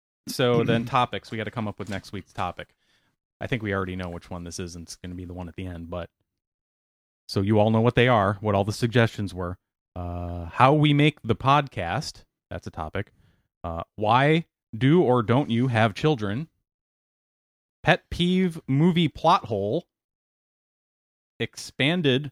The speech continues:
Speaker 1: Nerd Geek or Dork segment.
Speaker 2: Mm-hmm.
Speaker 1: Um, strongest nerd geek thing that you do, or your second strongest, if we already know what your strongest is,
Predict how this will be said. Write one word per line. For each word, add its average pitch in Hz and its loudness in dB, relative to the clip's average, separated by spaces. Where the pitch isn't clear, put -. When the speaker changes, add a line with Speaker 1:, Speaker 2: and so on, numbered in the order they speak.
Speaker 1:
Nerd 120 2
Geek 110 -4
or 101 -2
Dork 90 -8
segment. 104 -10
Speaker 2:
Mm-hmm. - -12
Speaker 1:
Um, 90 -10
strongest 175 -2
nerd 143 0
geek 135 -4
thing 147 0
that 143 -4
you 135 -2
do, 135 0
or 113 -2
your 104 -4
second 127 -2
strongest, 92 -8
if 90 -10
we 95 -4
already 92 -4
know 92 -6
what - -10
your 85 -10
strongest 90 -8
is, 87 -16